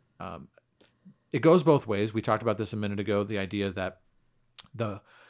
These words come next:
the music can move the theology, but once you also develop a theology, you, it re-, it goes back into the machine and you produce more of that music. So part of that is, is an, is a move theologically to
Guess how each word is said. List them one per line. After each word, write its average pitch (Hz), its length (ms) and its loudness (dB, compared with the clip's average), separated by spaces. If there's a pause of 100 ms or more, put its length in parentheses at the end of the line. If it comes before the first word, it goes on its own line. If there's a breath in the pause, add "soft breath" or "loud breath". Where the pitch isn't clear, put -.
(340 soft breath)
the 98 160 -4
music 123 580 0
can 113 200 -2
move 113 200 2
the 110 100 -4
theology, 104 580 -2
but 120 180 -6
once 135 320 -2
you 196 100 2
also 170 280 2
develop 127 340 2
a 110 80 0
theology, 110 800 0
you, 123 180 -4
it 113 100 -6
re-, 127 280 -4
it 117 120 -2
goes 135 240 0
back 113 320 0
into 113 200 0
the 98 160 -2
machine 101 640 0 (400 loud breath)
and 120 160 0
you 113 60 0
produce 113 380 0
more 107 180 0
of 95 80 -4
that 98 200 -4
music. 110 480 -4 (320 loud breath)
So 143 160 2
part 247 300 0
of 131 160 2
that 113 240 4
is, 113 420 -2
is 113 240 -4
an, 107 320 -6
is 107 220 -8
a 104 80 -2
move 120 360 0
theologically 107 920 -2
to 104 440 -4